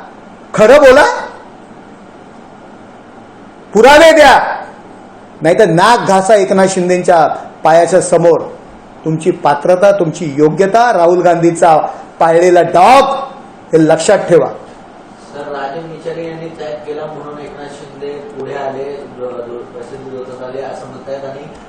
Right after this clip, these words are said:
Speaker 2: अ, राजन विचारे यांचे पाय-, अ, पाया धुवून त्याचं तीर्थप्राशन केलं पाहिजे एकनाथ शिंदेने, असंही म्हणाले संजय राऊत.
Speaker 1: यांनी बहुतेक उरला सुरलेला राजन विचारे यांचा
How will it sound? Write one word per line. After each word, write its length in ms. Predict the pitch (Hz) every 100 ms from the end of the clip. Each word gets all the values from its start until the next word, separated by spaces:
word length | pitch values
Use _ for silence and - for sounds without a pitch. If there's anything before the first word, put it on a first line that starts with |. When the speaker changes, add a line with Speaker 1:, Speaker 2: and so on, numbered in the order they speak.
| -
Speaker 2:
अ, 140 | 127 127
राजन 300 | 127 143 147
विचारे 340 | 143 - 151 151
यांचे 200 | 151 160
पाय-, 480 | - 139 139 135
अ, 40 | 127
पाया 500 | 131 131 135 135 139
धुवून 320 | 143 135 156 -
त्याचं 280 | 139 - -
तीर्थप्राशन 460 | - - 139 139 -
केलं 280 | - 135
पाहिजे 240 | 127 123 127
एकनाथ 220 | 127 123 127
शिंदेने, 340 | 120 127 127
असंही 220 | 123 127
म्हणाले 300 | 127 120 117
संजय 280 | 113 127 113
राऊत. 1080 | 104 101 104 - - - - - 135 - -
Speaker 1:
यांनी 220 | 151 175
बहुतेक 640 | 202 165 165 202 202 196 - 160 - - - - - - - -
उरला 320 | 151 160 196 196
सुरलेला 440 | 175 180 185 208
राजन 400 | 190 160 160 190
विचारे 460 | 180 170 185 185 175
यांचा 560 | 170 175 175 151 -